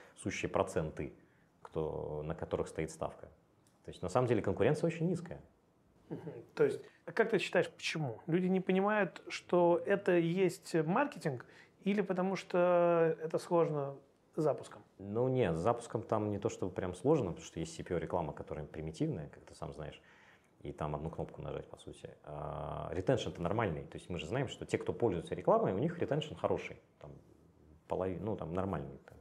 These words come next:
Speaker 1: пятьдесят процентов, а, второго месяца даже больше. А, просто, ну, давай так, большинство селлеров — это, э, малый бизнес. Это люди, которые, в принципе, с маркетингом, ну, вообще никак не знакомы.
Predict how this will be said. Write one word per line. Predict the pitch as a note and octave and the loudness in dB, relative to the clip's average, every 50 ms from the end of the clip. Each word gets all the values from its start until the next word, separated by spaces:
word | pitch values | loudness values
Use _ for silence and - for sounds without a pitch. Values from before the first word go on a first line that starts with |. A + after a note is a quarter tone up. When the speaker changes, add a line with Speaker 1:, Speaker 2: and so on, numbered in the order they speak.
| - | -20
Speaker 1:
пятьдесят | - - - - | -14 -12 -12 -12
процентов, | - D2 - D2+ D2 - - _ _ _ - - - - - - _ _ _ _ _ _ _ _ - - | -12 -14 -14 -14 -16 -16 -18 _ _ _ -20 -20 -20 -20 -20 -20 _ _ _ _ _ _ _ _ -20 -16
а, | - C#2+ - D2+ D2 D2 D2 - - - _ _ - _ _ - _ _ | -12 -10 -8 -8 -10 -10 -14 -16 -20 -20 _ _ -20 _ _ -20 _ _
второго | - - D2 C#2+ D2 | -8 -6 -4 -4 -4
месяца | D2+ C#2+ - - - | -6 -8 -10 -12 -14
даже | D#2+ C#2+ C#2+ | -14 -12 -8
больше. | - - - - - - _ _ - - - - - - - _ | -8 -8 -8 -8 -14 -18 _ _ -20 -20 -20 -20 -20 -20 -20 _
А, | - F#2 F#2 F#2 F2+ F2+ F2+ F2 F2 F2 F2+ F2+ F2+ - - - - _ _ - _ _ _ _ - - - | -4 0 2 4 4 4 4 4 4 4 2 0 -2 -6 -12 -20 -20 _ _ -20 _ _ _ _ -20 -16 0
просто, | - B2 C#3+ D#3+ D#3 - C#3 A#2+ G#2+ F#2+ - - - - _ _ _ _ | 4 6 6 6 6 6 6 6 6 2 -4 -10 -16 -20 _ _ _ _
ну, | - B2 C#3+ B2+ - - - - - - - - _ _ _ _ - | 2 4 4 4 4 -2 -8 -14 -16 -18 -20 -20 _ _ _ _ -2
давай | F#2+ F#2+ G2+ | 4 4 6
так, | G2 F#2 D#2 - - - - | 6 6 2 2 -2 -12 -8
большинство | - - F#2+ - A#2 A2 - - B2+ G#2+ F2 F2 | -2 -2 0 0 0 -2 2 4 6 6 6 4
селлеров — | - - C#3+ F#3 F#3 B2+ G2 F2 - - - - | 4 4 6 6 8 6 6 4 2 -4 0 2
это, | G2 B2 - - A2 F#2 F2+ - - - - _ _ _ _ _ | 2 2 6 6 4 4 4 -2 -10 -18 -20 _ _ _ _ _
э, | - E2 E2+ | -6 -4 -2
малый | E2 F#2+ G#2 G2+ F#2+ | 2 4 4 4 4
бизнес. | E2+ D#2+ C#2+ D2+ C#2+ C#2+ - - _ _ _ _ _ _ _ - | 2 0 -2 -4 -8 -12 -14 -20 _ _ _ _ _ _ _ -12
Это | G2 F2+ - F#2 | -12 -6 -4 0
люди, | G2+ D3+ B2+ G#2+ | 2 2 2 2
которые, | - F#2 E2+ A2 G#2+ G#2 F#2 | 0 0 2 4 4 4 4
в | - | 2
принципе, | - G2+ C3+ C#3+ - - - | 2 0 0 0 0 -4 -10
с | - - | -4 0
маркетингом, | A2+ A2 - - - F#2+ F#2+ F2 E2+ | 0 0 0 -2 -6 -6 -4 -4 -2
ну, | F#2+ G#2 G2+ - - - - _ - | -2 -4 -4 -6 -8 -16 -14 _ 4
вообще | F#2+ F#2 - - A2 | 4 4 4 2 0
никак | F#2 D#2+ - D#2 - - | 0 0 0 -4 -6 -6
не | D2+ | -8
знакомы. | C#2+ D#2 D#2+ - D#2 C#2 | -8 -8 -6 -6 -6 -6